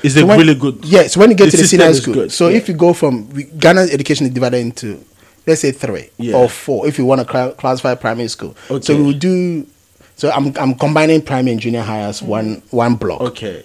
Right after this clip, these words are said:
Speaker 2: 'Cause that's the only time you do an exams, and
Speaker 3: Yeah.
Speaker 2: that ensure that you go to the next one.
Speaker 1: Okay.
Speaker 2: People who go to primary school and junior high school, ninety percent of Ghanaian parents that can afford it will never, I guarantee you, never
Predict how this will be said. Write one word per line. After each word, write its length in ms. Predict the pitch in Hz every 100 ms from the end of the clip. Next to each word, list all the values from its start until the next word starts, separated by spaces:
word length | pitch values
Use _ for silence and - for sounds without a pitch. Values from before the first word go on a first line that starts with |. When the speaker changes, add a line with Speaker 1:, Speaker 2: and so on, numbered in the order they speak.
| -
Speaker 2:
'Cause 80 | 131
that's 180 | 151 147
the 60 |
only 120 | 139
time 180 | 135 131
you 80 | 117
do 140 | 123
an 100 | 123
exams, 380 | 107 107 120 110
and 80 | 110
Speaker 3:
Yeah. 80 | 110
Speaker 2:
that 300 | 123 131 -
ensure 280 | 120 117 123
that 100 | 110
you 60 | 110
go 140 | 113
to 120 | 110
the 200 | 104 92 107
next 280 | 117 135
one. 100 | - 78
Speaker 1:
Okay. 120 | - - _ _ - - -
Speaker 2:
People 360 | 156 196 214 202
who 60 |
go 100 | 180
to 120 | 165
primary 500 | 147 - 147 175 202
school 440 | 208 - 82 71 - - -
and 120 | 123
junior 200 | 123 151
high 320 | 127 143 156 170
school, 320 | - 76 - - - - - -
ninety 400 | 147 143 180 185 202
percent 300 | 151 165 147
of 60 |
Ghanaian 420 | 127 123 127 135 135
parents 420 | 143 147 101 110
that 100 | 139
can 80 | 120
afford 360 | 110 - 131 123
it 20 |
will 160 | 123
never, 760 | 123 139 147 147 156 156 - -
I 140 | 151 139
guarantee 540 | 131 147 139 139 -
you, 120 | 147
never 760 | 131 135 151 156 170 147 104